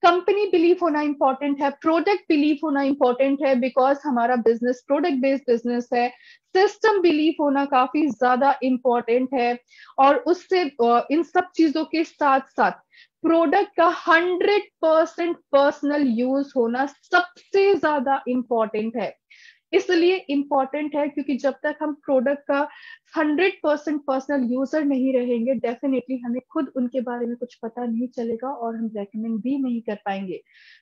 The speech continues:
So then you have to share the products, make a list of your clients। इनके साथ साथ जो टारगेट हमारे audience है उनको हमें काफी ज्यादा understand करने की जरूरत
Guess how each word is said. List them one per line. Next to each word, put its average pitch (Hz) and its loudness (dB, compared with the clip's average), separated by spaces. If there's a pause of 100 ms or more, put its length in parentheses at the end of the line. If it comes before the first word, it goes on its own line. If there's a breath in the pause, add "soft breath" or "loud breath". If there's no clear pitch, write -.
(160)
So 330 0 (420 soft breath)
then 247 2
you 330 -2
have 294 2 (100)
to 320 -2
share 208 -2
the 208 -2
products, 226 -4 (480 soft breath)
make 370 2
a 359 0
list 269 0
of 277 -2 (300)
your 240 0
clients। 247 -6 (520 soft breath)
इनके 277 2
साथ 302 -4
साथ 294 -4
जो 302 -6
टारगेट 269 -2
हमारे 262 -2
audience 247 -4
है 254 -6
उनको 226 -4
हमें 247 -2
काफी 226 -6
ज्यादा 247 -4
understand 233 -8
करने 226 -6
की 233 -8
जरूरत 208 -10